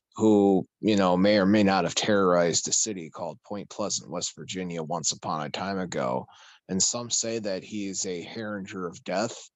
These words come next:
Some say that he is a warning giver. And some say he is just a watcher.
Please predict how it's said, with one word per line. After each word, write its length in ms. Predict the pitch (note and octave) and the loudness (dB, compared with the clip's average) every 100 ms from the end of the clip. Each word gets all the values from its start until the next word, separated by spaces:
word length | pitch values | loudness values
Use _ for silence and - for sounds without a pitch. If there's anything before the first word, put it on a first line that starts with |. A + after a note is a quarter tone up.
| _ _ _ | _ _ _
Some 360 | - - A#2 G#2+ | -4 -2 -2 -4
say 320 | - A2+ G2+ | -4 -4 -4
that 220 | F#2+ F#2+ F2 | -4 -6 -6
he 240 | - G#2 | -6 -4
is 240 | F#2 F2 F#2+ | -4 -4 -4
a 280 | F2 E2 D#2 - | -4 -6 -10 -14
warning 480 | E2 G2+ A2+ A2+ A2 | -6 -4 -2 -2 -2
giver. 480 | A2 A2 B2 A#2+ - _ _ - | -2 -2 -2 -2 -6 _ _ -12
And 160 | E2+ | -4
some 240 | E2 - - | -4 -4 -6
say 280 | - - D3 | -6 -4 -6
he 200 | C3+ C#3 | -8 -8
is 220 | C3+ B2+ - | -8 -8 -8
just 260 | B2+ - | -6 -6
a 80 | G#2+ | -6
watcher. 540 | F#2+ B2+ F#3+ - - | -6 -4 -6 -8 -16